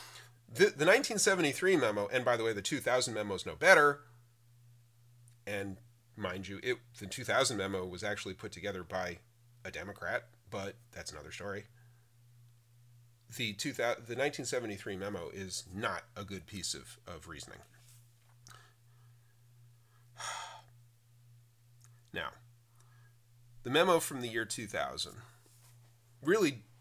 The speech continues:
does not oppose the nineteen seventy-three memo's bases for concluding that a president can't be, or sitting president can't be indicted.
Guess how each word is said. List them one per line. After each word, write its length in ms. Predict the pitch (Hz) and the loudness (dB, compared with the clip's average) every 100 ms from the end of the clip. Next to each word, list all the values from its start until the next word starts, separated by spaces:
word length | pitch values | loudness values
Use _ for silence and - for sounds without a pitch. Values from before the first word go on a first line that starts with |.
| - - | -16 8
does 240 | 139 127 | 8 8
not 220 | 127 135 147 | 6 6 4
oppose 480 | - 123 123 117 | 2 0 0 -2
the 80 | 113 | -4
nineteen 380 | 95 95 - 101 | -4 -6 -8 -8
seventy-three 560 | - 95 92 92 98 95 | -6 -6 -8 -10 -10 -6
memo's 560 | 92 90 87 90 - - - - | -6 -6 -6 -6 -6 -8 -20 -10
bases 500 | 120 110 - 101 92 | -6 -4 -4 -4 -6
for 160 | - - | -8 -8
concluding 580 | - 95 - 98 90 85 | -12 -14 -10 -8 -8 -8
that 120 | 82 | -10
a 20 | |
president 480 | - 92 90 87 73 | -6 -6 -6 -8 -12
can't 300 | 107 90 - | -10 -10 -8
be, 180 | 90 82 - | -12 -12 -10
or 80 | |
sitting 280 | 98 110 92 | -6 -4 -6
president 380 | 90 82 80 67 | -8 -10 -10 -14
can't 220 | - 82 | -14 -14
be 80 | 82 | -14
indicted. 400 | 80 80 71 | -16 -14 -16